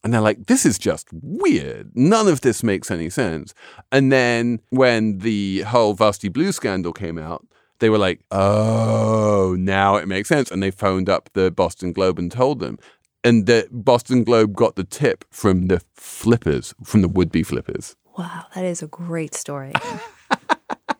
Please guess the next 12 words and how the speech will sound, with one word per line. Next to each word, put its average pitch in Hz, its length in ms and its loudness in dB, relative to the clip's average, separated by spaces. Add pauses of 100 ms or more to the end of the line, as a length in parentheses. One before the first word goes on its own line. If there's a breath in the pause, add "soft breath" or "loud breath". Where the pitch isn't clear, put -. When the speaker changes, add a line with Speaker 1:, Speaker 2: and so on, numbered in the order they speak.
(560 loud breath)
Speaker 1:
So 165 320 4
thank 196 320 2
you 202 140 2
all 165 220 4
home 151 240 2
flippers 127 340 -2
out 107 180 2
there 151 460 0
for, 123 160 0
like, 113 220 0
giving 120 260 0
us 107 240 -4